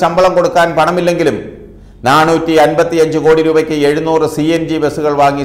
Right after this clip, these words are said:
സ്വിഫ്റ്റിന് കൈമാറും. കിഫ്ബിയിൽ നിന്ന് നാല് ശതമാനം പലിശയ്ക്കാണ് പണം ലഭ്യമാക്കുക. ഈ ഇനത്തിൽ കോടികളാണ് കമ്മീഷൻ ലഭിക്കുന്നത്. പുതിയ ബസ്സുകൾ വാങ്ങാനുള്ള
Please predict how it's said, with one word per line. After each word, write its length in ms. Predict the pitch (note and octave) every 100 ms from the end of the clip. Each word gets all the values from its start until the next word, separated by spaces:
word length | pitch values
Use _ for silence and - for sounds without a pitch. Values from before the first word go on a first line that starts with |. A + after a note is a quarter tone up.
| -
സ്വിഫ്റ്റിന് 380 | C3+ D3+ C3 A#2+
കൈമാറും. 440 | A2 G#2+ G2+ E2+ D2+ - - - - - - - - A#2+
കിഫ്ബിയിൽ 320 | A#2+ C#3 C3+ C3
നിന്ന് 160 | C3 C3
നാല് 160 | C3 C3 C3+
ശതമാനം 400 | B2 B2 B2 A#2+
പലിശയ്ക്കാണ് 720 | B2+ A#2+ B2+ C3 B2+ B2 B2+ B2+ - -
പണം 200 | A#2 A#2 A2
ലഭ്യമാക്കുക. 560 | G2+ A#2 F#2 F2+ - D#2+ C#2+ - - - - - - - E3
ഈ 40 | F#3+
ഇനത്തിൽ 260 | F#3 F#3+ B2 F3
കോടികളാണ് 500 | F#3+ F#3+ F3+ F3 E3+
കമ്മീഷൻ 360 | D#3 E3 D#3+ D#3+ C#3
ലഭിക്കുന്നത്. 440 | C3+ B2+ A#2 F#2 E2 - - - - - - - B2
പുതിയ 260 | C3+ D3+ D3
ബസ്സുകൾ 340 | D3 D#3+ D#3 D3+ D3
വാങ്ങാനുള്ള 460 | D3+ D3+ D3 D3